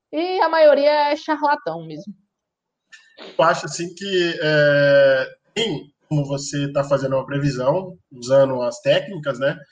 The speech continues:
Speaker 2: Só que quem manda mesmo é o mercado, cara. Não adianta. Você pode ter feito a melhor análise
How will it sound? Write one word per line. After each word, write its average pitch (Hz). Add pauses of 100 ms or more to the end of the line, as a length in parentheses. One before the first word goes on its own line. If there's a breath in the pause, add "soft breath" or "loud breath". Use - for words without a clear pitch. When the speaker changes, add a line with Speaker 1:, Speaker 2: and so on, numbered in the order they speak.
(480 loud breath)
Speaker 2:
Só -
que -
quem 254
manda 226
mesmo 190 (140)
é 226
o 247
mercado, 226
cara. 135
Não 175
adianta. 214
Você 156
pode 202
ter 202
feito 208
a 220
melhor 214
análise 247